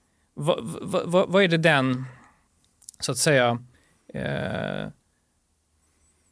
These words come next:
vad är det i lyckan? Varför är det mer, alltså varför är det lyckobringande att göra, att, jag vet inte, volontärarbeta eller ha en stor släkt eller, alltså, eller vara troende? Eh,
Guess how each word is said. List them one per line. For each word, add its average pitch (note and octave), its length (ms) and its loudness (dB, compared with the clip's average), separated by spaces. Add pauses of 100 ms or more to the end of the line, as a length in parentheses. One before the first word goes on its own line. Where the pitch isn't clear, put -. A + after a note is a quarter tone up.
(280)
vad E3+ 300 4
är G3 240 8
det D3+ 300 6
i C3 180 -2
lyckan? D3+ 680 0 (320)
Varför E3 540 4
är D#3+ 160 6
det B2 80 0
mer, C#3+ 280 2
alltså - 180 2
varför D#3+ 340 4
är D3+ 120 6
det B2+ 80 4
lyckobringande C3 1120 2
att B2+ 140 -2
göra, C3+ 280 4
att, B2 100 -2
jag - 80 -2
vet E3+ 80 2
inte, D3+ 160 2
volontärarbeta C3+ 1200 2
eller C#3 180 4
ha C#3 200 4
en C#3+ 80 0
stor D3 300 0
släkt - 600 0
eller, C3 380 0 (420)
alltså, C3+ 360 2
eller D3 120 4
vara C#3 120 2
troende? C3+ 800 2 (420)
Eh, - 420 -2